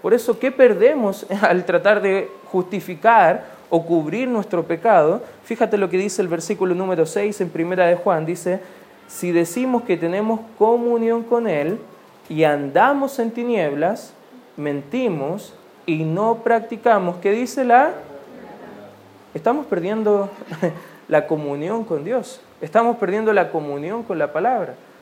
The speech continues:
¿Sabes que el pecado te va a alejar de la Biblia? O la Biblia te va a alejar del pecado. Por eso cuando nosotros estamos en la palabra de Dios, debemos tener vidas íntegras. No sirve de nada, hermano, saber la Biblia de memoria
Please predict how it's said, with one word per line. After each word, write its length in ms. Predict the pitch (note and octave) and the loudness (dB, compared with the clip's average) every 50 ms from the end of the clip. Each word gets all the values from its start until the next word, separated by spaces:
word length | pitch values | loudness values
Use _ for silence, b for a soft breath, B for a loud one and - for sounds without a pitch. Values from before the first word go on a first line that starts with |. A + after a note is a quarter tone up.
| B | B
¿Sabes 260 | - - B3 D4 E4+ - | -2 0 2 2 2 0
que 120 | - D#4 | -4 -4
el 80 | C#4+ - | -4 -2
pecado 400 | - A3 A3 A#3+ B3+ C4 C4+ C4 | -2 -2 0 2 2 2 2 2
te 80 | A#3+ | 2
va 80 | A3 A3+ | 0 2
a 60 | A3+ | 0
alejar 360 | G#3+ F#3 - - G3+ G#3+ A3+ | 0 -2 -2 -2 -2 -2 -2
de 80 | G#3+ F#3 | -2 -2
la 120 | D#3 C3+ | -2 -2
Biblia? 360 | C3 - C#4+ C#4 F#3 C3 A2 - - - - - - - - - - - | -2 -2 -4 -6 -6 -6 -8 -10 -14 -20 -20 -20 -20 -20 -20 -20 -2 2
O 120 | E3 E3+ E3+ | 4 6 8
la 140 | E3 D#3 | 8 8
Biblia 600 | D3+ D3+ A3+ D#4 E4+ B3+ F#3 D3+ D3 F3+ A3+ A#3+ - - | 6 6 2 0 0 0 0 0 0 0 -2 -4 -4 -2
te 100 | G#3+ G3 | 2 4
va 80 | G3+ | 6
a 20 | G#3+ | 6
alejar 380 | G#3+ G3+ F#3+ - G3+ F#3 F3 | 6 4 2 2 2 4 4
del 160 | E3 D#3+ C#3+ | 4 0 0
pecado. 480 | - - C#3+ - C4+ D4+ C4 F3 C3+ C3 B B B B B B - | -2 -4 0 2 2 2 2 0 -2 -6 B B B B B B -4
Por 140 | - F#3 G#3+ | 0 2 2
eso 200 | C4+ - - A#3+ | 2 2 0 0
cuando 240 | - A#3+ A3 G#3+ G#3+ | 2 2 2 4 2
nosotros 460 | G#3 G3+ G3+ - B3+ A3+ B3+ B3 A#3 | 0 0 0 -2 -2 2 4 4 4
estamos 480 | A3+ A#3 - A#3+ A#3+ A#3+ A#3+ A3 A#3 - | 4 4 4 4 4 4 2 -2 -2 0
en 200 | G#3+ A#3 C4 C#4+ | 2 2 4 4
la 160 | C#4+ C#4 C4 C4+ | 4 4 4 4
palabra 480 | G#3+ G3+ G#3+ A3+ A#3+ C4 B3+ B3 B3 | 2 2 6 6 6 6 6 6 4
de 120 | A#3 A#3 B3+ | 4 2 2
Dios, 420 | C4+ B3 G3+ F#3 G3 C4+ - B B B B B - | 2 2 2 2 2 0 -2 B B B B B 2
debemos 340 | E3 G3 A3 A#3+ B3+ A#3+ - | 6 6 6 6 4 0 -2
tener 300 | - G#3 G#3 A3+ A3+ A3 | -2 -2 -2 -2 -2 -2
vidas 400 | G#3+ A3 A3 G3+ E3+ D#3 - - | -2 -2 0 0 0 0 -2 -6
íntegras. 500 | A#3+ D4+ E4 C4+ - E3 D3 D3 D3+ E3 | -6 -6 -6 -6 -4 -4 -2 -2 0 0
No 140 | F3+ A3+ D4+ | 0 -2 -2
sirve 320 | D4+ - E4+ E4 E4 E4+ D#4+ | -2 -2 -2 -2 0 2 2
de 140 | B3 G#3+ | 2 2
nada, 280 | G3 A3 B3+ D4 C#4+ B3 | 2 2 0 0 0 0
hermano, 300 | A3 G#3 A3 A3+ A3+ A3+ | 0 0 0 -2 -2 -4
saber 360 | A3 - A3+ G3+ G#3 A3 G#3+ | -2 0 0 2 4 2 4
la 120 | A3 A3 G3+ | 4 4 2
Biblia 300 | G3+ A3 A3+ A3+ A3 G3+ | 2 2 0 0 0 2
de 120 | F#3+ F3 | 0 0
memoria 640 | D#3+ D3+ D3 D#3 G#3 C#4+ D4 B3+ F#3+ D#3+ D#3+ F#3+ C4 | -2 -4 -4 -4 -4 -2 -2 0 0 0 0 0 -2